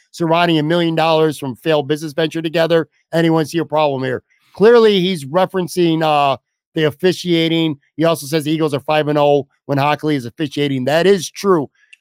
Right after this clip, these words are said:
I'm not gonna get into the officiating because I wanna talk some Sabres with you here in a second.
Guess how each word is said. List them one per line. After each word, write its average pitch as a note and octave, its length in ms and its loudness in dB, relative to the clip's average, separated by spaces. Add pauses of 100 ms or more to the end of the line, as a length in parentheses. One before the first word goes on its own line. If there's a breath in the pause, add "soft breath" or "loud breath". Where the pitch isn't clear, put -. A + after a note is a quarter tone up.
(140)
I'm G#3 220 0
not G#3 200 0
gonna F#3+ 160 2
get F3 180 2
into D#3+ 180 -4
the D#3 140 -2
officiating D3+ 540 -2
because C#3 180 -4
I D3 60 0
wanna C#3+ 220 0
talk C#3+ 240 -4
some - 160 -10
Sabres C3 320 -8
with A#2+ 140 -12
you B2 60 -8
here A#2+ 120 -6
in A#2 60 -10
a A#2 40 -8
second. A#2+ 360 -8